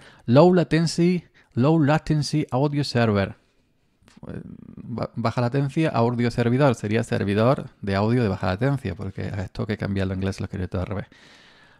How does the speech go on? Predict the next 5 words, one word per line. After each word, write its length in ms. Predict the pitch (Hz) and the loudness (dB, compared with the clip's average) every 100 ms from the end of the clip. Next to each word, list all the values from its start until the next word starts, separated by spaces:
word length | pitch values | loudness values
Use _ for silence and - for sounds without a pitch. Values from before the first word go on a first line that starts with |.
| - | -2
Para, 340 | 135 160 165 - - | 2 4 2 -4 -4
eh, 500 | 127 117 110 110 107 104 | 2 4 4 4 2 2
máquinas 500 | 127 147 143 147 143 | 0 0 0 0 0
multiprocesador, 1400 | 135 143 147 135 143 - 123 113 - 104 - 95 110 - _ | 0 2 0 2 0 0 0 -2 -2 -4 -2 0 0 -2 _
multiprocesos. 840 | 113 110 107 - 107 120 - - | -6 -4 -4 -6 -4 -4 -6 -12